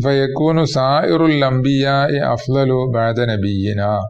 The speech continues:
آه، هؤلاء الأنبياء، آه، فاضل، مم، من الصحابة كلهم سائر الأنبياء. فإذن هذه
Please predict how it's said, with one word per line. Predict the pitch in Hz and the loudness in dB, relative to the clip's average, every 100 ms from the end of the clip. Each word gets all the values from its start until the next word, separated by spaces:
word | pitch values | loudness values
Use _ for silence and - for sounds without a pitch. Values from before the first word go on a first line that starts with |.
| - _ _ _ _ - | -12 _ _ _ _ -4
آه، | 101 | -2
هؤلاء | 98 104 110 120 123 131 | 0 0 0 2 2 0
الأنبياء، | 127 117 113 123 127 127 123 120 117 - _ _ _ _ - | 0 -2 0 0 0 0 0 -2 -4 -8 _ _ _ _ -4
آه، | 104 104 | -2 -2
فاضل، | 101 123 127 131 160 180 180 _ _ _ _ _ - | 0 0 2 0 0 -2 -6 _ _ _ _ _ -6
مم، | 117 110 110 113 | -2 0 0 0
من | 123 | 0
الصحابة | 139 139 139 131 143 131 117 113 | 0 -2 -2 0 0 0 0 -2
كلهم | 107 101 101 104 147 139 | -2 -2 -2 -2 -4 -4
سائر | 113 113 113 117 | -2 0 0 0
الأنبياء. | 107 101 101 101 95 104 147 _ _ _ _ _ | 0 -2 -2 -2 -2 -6 -8 _ _ _ _ _
فإذن | 113 107 110 123 127 | -4 0 0 0 0
هذه | 113 117 127 131 127 120 | 0 0 0 0 0 -2